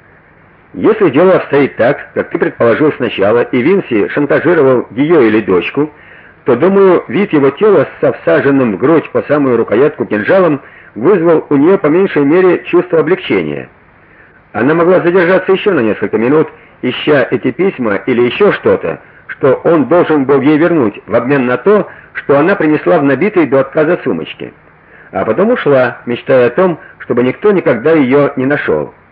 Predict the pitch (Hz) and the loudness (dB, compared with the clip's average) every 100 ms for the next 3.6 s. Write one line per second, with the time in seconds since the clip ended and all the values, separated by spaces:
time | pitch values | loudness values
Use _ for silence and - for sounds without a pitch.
0 | _ _ 104 107 98 95 92 - 117 143 | _ _ -2 -2 0 -2 -2 -2 -2 -2
1 | 143 - - - 101 107 135 131 143 156 | -4 -14 -20 -8 -2 0 2 2 2 4
2 | 143 160 202 117 82 - _ _ _ _ | 4 4 4 0 -4 -6 _ _ _ _
3 | - - - 135 202 196 | -12 -6 -2 0 0 0